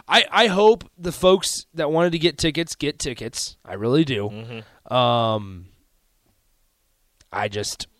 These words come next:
Speaker 2: Don't pay four hundred dollars for a ticket.
Speaker 1: Don't.
Speaker 2: Like, I
Speaker 1: That's
Speaker 2: understand.
Speaker 1: bad.
Speaker 2: I understand you wanna be a part of history and you wanna be there and you wanna watch Nebraska.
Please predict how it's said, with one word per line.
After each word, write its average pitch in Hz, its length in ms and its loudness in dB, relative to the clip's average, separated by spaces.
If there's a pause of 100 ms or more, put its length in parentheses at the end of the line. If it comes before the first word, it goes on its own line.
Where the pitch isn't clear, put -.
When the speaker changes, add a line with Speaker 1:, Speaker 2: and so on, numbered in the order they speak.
(340)
Speaker 2:
Don't 143 120 -10
pay 95 140 -12
four - 180 -20
hundred 80 200 -20
dollars 76 200 -20
for 80 120 -20
a 76 40 -20
ticket. 80 320 -20 (520)
Speaker 1:
Don't. 90 340 -10 (380)
Speaker 2:
Like, 156 120 -6
I 175 140 0
Speaker 1:
That's 180 60 -2
Speaker 2:
understand. 156 420 0
Speaker 1:
bad. 101 340 -2
Speaker 2:
I 135 60 -2
understand 135 340 -10
you 123 60 -10
wanna 113 140 -8
be 120 100 -10
a 113 60 -6
part 113 180 -8
of 104 80 -10
history 107 240 -14
and 104 80 -14
you 101 60 -14
wanna 101 160 -10
be 95 160 -12
there 95 100 -10
and 95 80 -12
you 92 80 -10
wanna 95 160 -8
watch 92 220 -12
Nebraska. 90 580 -10